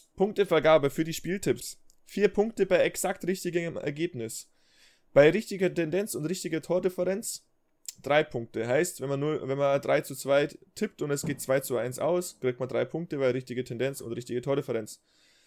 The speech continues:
Zwei Punkte bei richtiger Tendenz, heißt den richtigen Sieger oder, ja, den richtigen Sieger. Äh, null Punkte bei falscher Tendenz und falschem Tordifferenz, also wenn nichts davon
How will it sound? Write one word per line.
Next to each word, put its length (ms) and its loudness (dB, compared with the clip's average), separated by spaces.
Zwei 260 6
Punkte 280 0
bei 120 2
richtiger 320 0
Tendenz, 420 -2
heißt 320 2
den 80 -4
richtigen 320 -6
Sieger 480 0
oder, 420 -2
ja, 260 -6
den 80 -2
richtigen 260 -4
Sieger. 460 -6
Äh, 280 4
null 200 8
Punkte 560 0
bei 220 2
falscher 340 -4
Tendenz 440 -6
und 200 -8
falschem 320 -2
Tordifferenz, 520 -6
also 180 -8
wenn 100 -6
nichts 460 -10
davon 480 -6